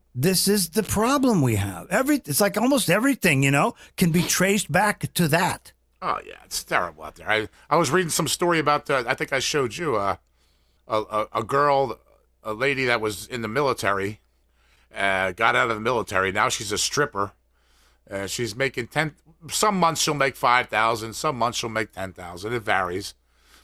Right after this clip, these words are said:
Speaker 2: Plus, she's getting a two thousand dollar tax-free check from the veteran, Veterans Administration. And she can't make it on,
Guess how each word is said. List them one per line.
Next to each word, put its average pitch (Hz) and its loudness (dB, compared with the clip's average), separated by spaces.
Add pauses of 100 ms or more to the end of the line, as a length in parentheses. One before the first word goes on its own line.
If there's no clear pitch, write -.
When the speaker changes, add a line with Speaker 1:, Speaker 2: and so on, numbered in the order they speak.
Speaker 2:
Plus, 180 0
she's 131 -2
getting 123 0
a - -4
two 175 -6
thousand 135 0
dollar 117 2 (400)
tax-free 127 -2
check 117 -2
from 107 -10
the 92 -4 (540)
veteran, 117 -2 (340)
Veterans 107 -2
Administration. 98 -6 (560)
And 127 -2
she - -2
can't 151 0
make 151 0
it 127 2
on, 107 2